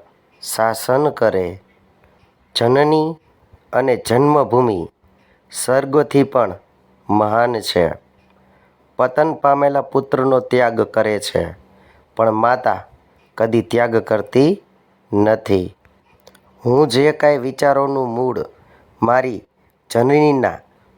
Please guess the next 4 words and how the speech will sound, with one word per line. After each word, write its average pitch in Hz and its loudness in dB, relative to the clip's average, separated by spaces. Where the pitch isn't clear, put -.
પ્રેમભર્યા 123 0
હાલડા 123 0
છે. 95 -8
હું 123 0